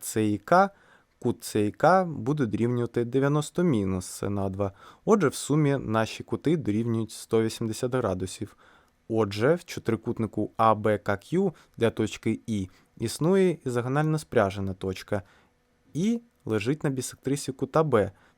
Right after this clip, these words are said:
в цьому чотирикутнику. Отже, ізогонально спряжена точка буде також лежати і на Б І. До того ж, з початкової умови зрозуміло, що точки П та І ізогональні відносно кута Q А Б,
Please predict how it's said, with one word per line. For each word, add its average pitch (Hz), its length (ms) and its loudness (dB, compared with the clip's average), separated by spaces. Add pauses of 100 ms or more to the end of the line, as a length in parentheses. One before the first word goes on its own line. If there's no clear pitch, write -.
(120)
в - 80 -16
цьому 123 280 0
чотирикутнику. 107 880 -6 (260)
Отже, 117 460 0
ізогонально 107 640 -2
спряжена 151 520 2
точка 101 580 -6
буде 107 280 -4
також 160 420 -2
лежати 127 380 0
і - 20 -2
на 127 160 0
Б 139 180 2
І. 98 200 -4 (360)
До 120 100 -4
того 170 320 2
ж, - 180 -8
з - 140 -18
початкової 104 760 -2
умови 123 480 2
зрозуміло, 110 600 -2
що - 240 -6
точки - 420 -4
П 107 260 2
та 101 280 -4 (140)
І 185 200 -2 (300)
ізогональні 120 600 0
відносно 127 540 -2
кута 123 400 0
Q 127 380 0
А 135 40 4
Б, 107 260 2